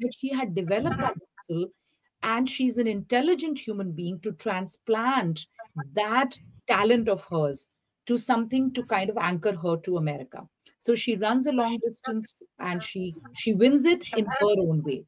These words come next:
without any medal, but she wins it in, in her own way and says, "Here I am, I've arrived." Right? So it is a story of,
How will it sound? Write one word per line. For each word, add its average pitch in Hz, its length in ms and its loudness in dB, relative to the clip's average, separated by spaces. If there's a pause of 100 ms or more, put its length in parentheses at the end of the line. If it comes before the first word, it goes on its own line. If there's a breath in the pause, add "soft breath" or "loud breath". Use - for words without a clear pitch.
without 175 540 0
any 254 320 2 (420)
medal, 185 520 0 (400 soft breath)
but 190 160 -2
she 226 200 -2
wins 226 280 0
it 247 140 -2
in, 208 100 -2 (300)
in 190 200 -4
her 180 180 0
own 175 220 -2
way 160 280 -2
and 180 180 -4
says, 165 320 -4
"Here 185 420 2
I 175 160 -4
am, 160 300 -2 (140)
I've 151 160 -10 (120)
arrived." - 360 -14 (400)
Right? 247 220 0 (200 soft breath)
So - 180 0
it 359 180 4
is 302 140 -6
a 311 80 -6
story 262 520 0 (180)
of, 220 340 -2